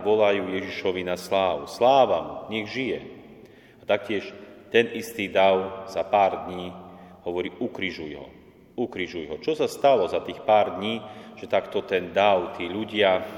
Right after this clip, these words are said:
menia svoj názor doslova o sto osemdesiat stupňov? Najprv mu želajú život a slávu a potom mu želajú krutú smrť ukrižovaním. Čo sa stalo? Určite tí ľudia boli pod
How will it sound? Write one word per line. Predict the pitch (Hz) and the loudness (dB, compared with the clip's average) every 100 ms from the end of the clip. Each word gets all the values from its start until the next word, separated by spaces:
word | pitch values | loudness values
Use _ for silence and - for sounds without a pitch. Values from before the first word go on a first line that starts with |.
| - - - - - - - | -16 -18 -18 -20 -20 -20 -6
menia | 104 98 95 | -4 -2 -2
svoj | 98 101 | -2 -4
názor | 95 104 101 95 | 0 0 0 -2
doslova | 95 90 - 92 90 90 | -6 -8 -4 0 2 0
o | 90 - - - | -4 -6 -16 -18
sto | - - | -12 -2
osemdesiat | 127 113 - 110 101 - 104 - | 2 2 0 -4 -4 -2 -2 -2
stupňov? | 120 - 82 71 69 - | -6 -8 -12 -12 -14 -10
Najprv | 87 127 135 120 | -8 -4 -4 -4
mu | 104 | -2
želajú | 107 113 107 95 87 | 2 6 6 4 -2
život | 120 123 110 - - - - - | -2 2 2 0 -14 -14 -8 -4
a | |
slávu | 90 - 107 107 101 95 | -4 4 8 8 8 4
a | 87 | 2
potom | 107 104 95 | -2 -2 -6
mu | 92 | -2
želajú | 98 95 92 87 85 | 0 2 2 0 -4
krutú | - 127 127 107 | -2 -2 -2 -6
smrť | 95 98 101 98 | -6 -6 -6 -6
ukrižovaním. | 104 92 85 87 76 73 - - | -6 -6 -4 -4 -6 -10 -16 -6
Čo | 135 | -6
sa | - 113 | -4 -6
stalo? | - 110 85 - - - - - - | 2 2 2 -4 -12 -16 -18 -20 -16
Určite | - 160 - - - - - - - - - _ _ | -8 -6 -6 -6 -8 -8 -18 -20 -20 -20 -20 _ _
tí | - 104 | -6 -4
ľudia | 104 101 101 95 95 - 95 | -4 4 6 6 4 -4 -6
boli | 95 104 101 | 0 0 0
pod | 98 95 | -4 -6